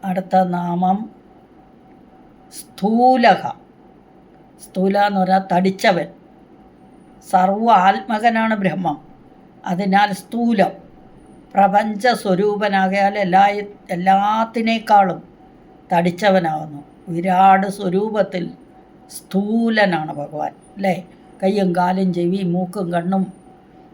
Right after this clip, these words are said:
ഒക്കെ ഉള്ളവൻ. അപ്പം സ്ഥൂലഹ. അപ്പം ഭഗവാൻ സ്ഥൂലനുമാണ് സൂക്ഷ്മനുമാണ്. അടുത്ത നാമത്തിൽ ഗുണഭൃത്,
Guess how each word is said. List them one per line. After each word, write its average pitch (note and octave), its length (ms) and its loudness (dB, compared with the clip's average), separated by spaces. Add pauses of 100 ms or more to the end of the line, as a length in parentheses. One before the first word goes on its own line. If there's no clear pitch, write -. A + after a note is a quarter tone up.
(140)
ഒക്കെ F3 240 -2
ഉള്ളവൻ. D#3+ 340 -2 (800)
അപ്പം F#3+ 460 -2 (1200)
സ്ഥൂലഹ. G3+ 760 0 (560)
അപ്പം F3+ 300 -2
ഭഗവാൻ G3+ 640 2 (140)
സ്ഥൂലനുമാണ് A3 1300 -2 (480)
സൂക്ഷ്മനുമാണ്. E3+ 1160 -2 (600)
അടുത്ത G#3+ 420 2
നാമത്തിൽ F#3 960 0
ഗുണഭൃത്, G#3 840 0